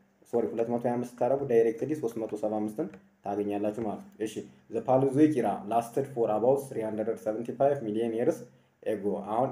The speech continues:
which one of the following is true about Paleozoic era? እ፣ ጂኦሎጂካል ፕሮሰስስ ምናምን የሚሉ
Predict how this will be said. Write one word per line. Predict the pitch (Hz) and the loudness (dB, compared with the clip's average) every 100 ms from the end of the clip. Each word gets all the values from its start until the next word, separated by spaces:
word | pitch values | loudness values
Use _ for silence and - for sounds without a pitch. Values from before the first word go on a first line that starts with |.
| - | -4
which | 127 139 | 0 4
one | 135 | 6
of | 135 | 6
the | 131 | 2
following | 139 139 139 | 2 4 4
is | 139 135 | 2 -2
true | 120 117 | 2 4
about | 110 127 151 - - _ _ - | 6 4 4 -2 -16 _ _ 4
Paleozoic | 117 117 113 123 | 4 4 0 0
era? | 120 113 - - _ _ _ _ | 0 -4 -4 -12 _ _ _ _
እ፣ | 113 110 | -8 -6
ጂኦሎጂካል | 104 110 107 107 117 | -2 0 0 2 0
ፕሮሰስስ | 117 117 113 110 - - _ _ _ - | 2 0 -2 -4 -10 -20 _ _ _ -6
ምናምን | 117 117 | 0 2
የሚሉ | 117 | 2